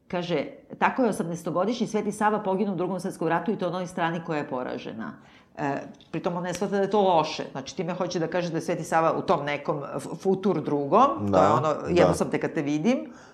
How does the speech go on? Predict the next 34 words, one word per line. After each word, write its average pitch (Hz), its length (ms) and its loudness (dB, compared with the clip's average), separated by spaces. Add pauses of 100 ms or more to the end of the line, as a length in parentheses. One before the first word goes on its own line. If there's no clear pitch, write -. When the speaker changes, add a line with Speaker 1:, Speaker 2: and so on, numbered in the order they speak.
Speaker 1:
kad 180 120 0
te 196 40 0
Speaker 2:
Da, 196 120 6
Speaker 1:
stignem.” 196 400 2
Speaker 2:
kad - 160 4
te - 60 -8
stignem. 135 360 2 (320)
Speaker 1:
E, 196 320 6 (540)
ovaj, 202 340 6 (280)
kao 170 300 6
poginuo, 240 760 4 (320)
ta 185 140 6
kao, 165 420 4 (460)
i, 196 60 -16 (500)
i, 220 60 2
na 208 140 4
pogrešnoj 226 460 6
strani, 135 480 2
kao 135 220 4
on 143 120 0
je 156 80 2
žrtva, 202 520 6
pošto 190 220 -2
je 170 40 2
trebalo 190 260 4
da 175 60 4
se 170 140 0
bori 175 680 6
za 240 200 6
Nemce, 233 320 4
Speaker 2:
Da. 185 160 8
Speaker 1:
tako? 185 340 6
Mislim, 151 320 -6
užas 175 540 2